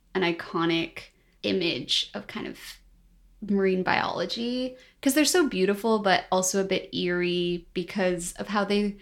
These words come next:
like Blather said, they look like a garden of seagrass. And in our listener stories episode, there was someone who talked about seeing garden eels, uh, and I remember it was a really striking story.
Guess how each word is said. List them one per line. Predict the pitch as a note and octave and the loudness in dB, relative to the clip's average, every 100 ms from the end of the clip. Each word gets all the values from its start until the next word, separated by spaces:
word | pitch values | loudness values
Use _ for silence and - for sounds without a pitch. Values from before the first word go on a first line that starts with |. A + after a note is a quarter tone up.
| - _ - | -18 _ 2
like | G3 E3+ | 4 4
Blather | F#3+ F3 F3+ | 4 4 2
said, | - F3 | 0 0
they | F3+ | 0
look | F#3 F#3 - | -2 -8 -4
like | G3+ G3+ G3 - - _ | 0 0 0 -6 -20 _
a | G#3 | -4
garden | G3 F#3+ F#3+ G3 | 2 2 4 4
of | G3+ | 2
seagrass. | G3+ - G3+ G3+ G3+ G3+ G#3 G3+ - - - - - | 0 -4 -4 -2 0 0 0 -4 -8 -10 -20 -6 0
And | B3 B3+ B3+ - _ _ - | 4 6 4 -2 _ _ 6
in | D#4 | 8
our | F#4+ | 10
listener | A3 A#3 C4 A#3 | 8 6 4 4
stories | - G3+ G3 | 2 2 2
episode, | F#3 F#3 F#3 E3+ | 0 -2 -2 0
there | F3+ | 0
was | F#3 | 0
someone | - G3+ G#3 | 0 2 2
who | G3 | 0
talked | - G3+ - | -2 -8 -8
about | - - | -8 -6
seeing | - - G#2 - - - - - _ | -6 -6 -6 -8 -12 -16 -20 -20 _
garden | F3+ F3 F3+ | 2 4 2
eels, | - E3 A#2+ B2+ - - | 0 -2 -2 -4 -6 -4
uh, | F3+ D#3+ | 0 2
and | F3+ | 2
I | F#3 | 0
remember | F#3 F#3 | 0 -2
it | |
was | F#3 F3+ | -2 -4
a | |
really | F3+ F#3 F3 | -4 -6 -4
striking | - E3+ E3 - - - F#3+ - _ - | -4 -4 -4 -4 -4 -4 -8 -14 _ -6
story. | - - F#3 F3+ F3 E3 E3+ | -2 0 0 0 -2 -2 -4